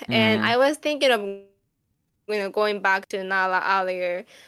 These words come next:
Speaker 1: but then, like, I had to, you know, pay extra for, like,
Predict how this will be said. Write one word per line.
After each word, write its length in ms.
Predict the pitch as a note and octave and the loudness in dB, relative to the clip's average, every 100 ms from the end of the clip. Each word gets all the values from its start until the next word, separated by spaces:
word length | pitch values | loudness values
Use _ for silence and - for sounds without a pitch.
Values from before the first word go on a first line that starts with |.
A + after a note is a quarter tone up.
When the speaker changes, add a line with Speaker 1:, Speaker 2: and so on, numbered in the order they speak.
| _ A3 | _ -8
Speaker 1:
but 360 | G#3+ G3+ F#3 | -2 0 0
then, 400 | G#3 G#3 G3+ G3+ | 0 2 0 0
like, 180 | G3 F3+ | -2 0
I 160 | G3+ G#3 | 0 0
had 300 | B3 G#3 - | -2 -4 -2
to, 240 | G#3+ G#3 | -2 0
you 60 | G3 | -2
know, 100 | F#3 | -4
pay 260 | - G3 F#3+ | -4 -4 -4
extra 420 | G3 - F#3+ F#3 | -8 -8 -8 -8
for, 300 | - F#3 F#3 | -6 -6 -6
like, 180 | - | -8